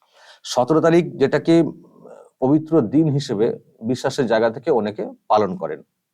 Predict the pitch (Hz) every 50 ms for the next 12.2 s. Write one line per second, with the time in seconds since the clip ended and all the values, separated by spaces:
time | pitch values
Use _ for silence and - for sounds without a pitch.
0 | _ _ _ - _ _ _ _ _ _ _ _ _ - - - - 214 220 214
1 | 220 214 214 - - 180 160 202 202 233 214 147 120 101 131 120 139 151 156 160
2 | 175 175 175 - 214 240 247 247 214 180 190 226 226 233 208 233 220 214 170 160
3 | 156 190 214 214 208 160 131 - 123 110 151 160 - - - 190 190 208 196 202
4 | 170 143 151 147 147 196 202 196 196 190 185 190 185 190 185 185 185 185 185 160
5 | 170 165 180 175 170 143 175 170 180 - - 135 143 151 160 170 165 165 160 143
6 | 160 - 127 135 - - 170 170 160 - 160 139 175 170 - _ _ - 226 208
7 | 190 170 160 185 208 247 262 240 277 254 - - 208 165 208 - _ _ _ _
8 | _ _ _ _ _ _ _ _ _ _ _ _ _ _ _ _ _ _ _ _
9 | _ _ _ _ _ _ _ _ _ _ _ _ - 220 226 240 214 185 180 202
10 | 247 269 269 277 269 226 180 208 214 180 143 - - - 233 233 254 247 170 123
11 | 127 170 170 185 233 220 277 254 294 277 - 262 233 254 247 233 233 214 - -
12 | 175 139 -